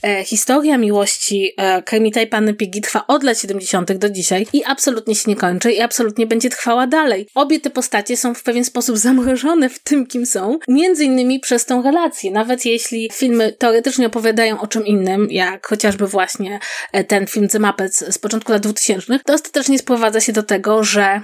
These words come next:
Kermit nie może żyć bez Piggy, Piggy nie może żyć bez Kermita, ale też nie mogą żyć razem. Ja wiem,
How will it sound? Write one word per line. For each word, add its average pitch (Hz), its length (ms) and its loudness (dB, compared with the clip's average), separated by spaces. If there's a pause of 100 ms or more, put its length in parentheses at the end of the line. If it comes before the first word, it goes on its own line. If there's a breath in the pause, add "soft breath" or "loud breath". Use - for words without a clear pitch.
Kermit 240 440 0
nie 240 80 4
może 220 200 2
żyć 208 220 -2
bez 196 160 -2
Piggy, 196 280 -4
Piggy 196 260 -4
nie 190 100 -4
może 185 200 -6
żyć 180 180 -4
bez 180 140 -4
Kermita, 190 480 -4 (300 loud breath)
ale 269 200 2
też 269 180 0
nie 233 80 2
mogą 190 280 0
żyć 196 200 -2
razem. 185 380 -2 (120)
Ja 311 100 2
wiem, 453 120 -2